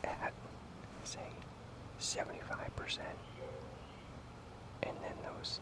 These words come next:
distant sounds at, like, twenty-five percent. I feel, though, that it's almost more like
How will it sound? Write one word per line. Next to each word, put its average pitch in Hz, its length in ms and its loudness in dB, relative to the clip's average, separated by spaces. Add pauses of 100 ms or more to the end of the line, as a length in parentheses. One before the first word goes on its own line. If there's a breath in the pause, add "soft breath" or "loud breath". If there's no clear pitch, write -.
(120)
distant - 460 2
sounds - 560 2
at, - 120 0
like, - 220 0
twenty-five - 600 2
percent. - 320 -2 (1700)
I - 120 8 (200)
feel, - 400 2
though, - 260 2 (2500)
that - 280 0 (1160)
it's - 180 0
almost - 380 0
more - 240 -2
like - 140 -2